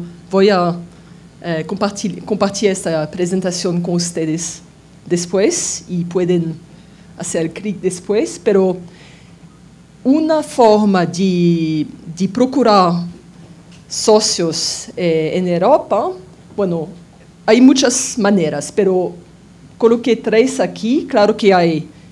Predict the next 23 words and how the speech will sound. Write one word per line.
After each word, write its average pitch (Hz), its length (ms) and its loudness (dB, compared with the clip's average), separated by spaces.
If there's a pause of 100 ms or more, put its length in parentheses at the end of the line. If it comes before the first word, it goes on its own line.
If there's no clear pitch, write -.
(280)
el 190 260 0
pas-, 196 300 -6
el, 175 320 4
em, 151 520 -2 (340)
el 196 140 0
portal 185 720 2
del 170 380 0
Horizonte 180 520 2
veinte 170 300 0
veinte, 262 480 -2 (800)
pero 233 180 6
también 269 600 2
hay, 254 600 0
em, 175 760 0 (340)
hay 202 140 0
un 233 200 4
otro 330 260 0
sitio 262 500 -4
que 277 100 -6
se - 160 -4
llama 220 520 0
Codes. 170 760 -2 (840)
Y 202 340 4